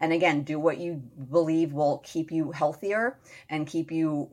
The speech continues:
you minimize your risk. But again, try to do it from a space of promoting health, not fearing the illness. For other people, uh, the fear of getting sick might be bringing up not just the general fear of illness, but it might be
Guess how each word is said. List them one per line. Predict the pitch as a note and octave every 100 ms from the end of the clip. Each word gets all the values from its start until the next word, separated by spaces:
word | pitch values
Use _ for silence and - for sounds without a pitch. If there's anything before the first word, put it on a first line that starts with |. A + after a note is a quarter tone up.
| -
you | D#3
minimize | D#3 D#3+ D#3 D3+ C#3+
your | D3+
risk. | C3+ E3 - -
But | D3+
again, | D#3 D3+
try | C#3+ D#3
to | E3
do | E3 E3
it |
from | E3 E3
a |
space | D#3+ D#3+ D#3 D#3+
of | C#3+
promoting | - D3+ D3+ D3 D#3
health, | D3+ D3 E3 - - - - -
not | D#3+ D#3 -
fearing | - E3 D3+ D3+ C#3 C#3 -
the | C#3
illness. | D3 D3+ C#3 - - - - _ _ _ _ _
For | - F3+
other | F3 F3
people, | F#3 F3 E3+ D#3+ D3+ C#3+ -
uh, | D3+
the | C#3+ C#3+
fear | - D#3
of | D#3
getting | D#3+ D3+ D#3
sick | - D#3 D3 D#3+
might | D#3 C3+ -
be | D3
bringing | D3+ D#3 D3+
up | D3+
not | D3 D#3+ D#3+
just | E3 -
the |
general | D3 E3 D#3 D3
fear | C#3+ D#3+ C#3+
of | C#3
illness, | E3 G3+ F3 D#3 -
but | D3 D3
it |
might | D#3 D3 C#3+
be | D#3+ D#3 D#3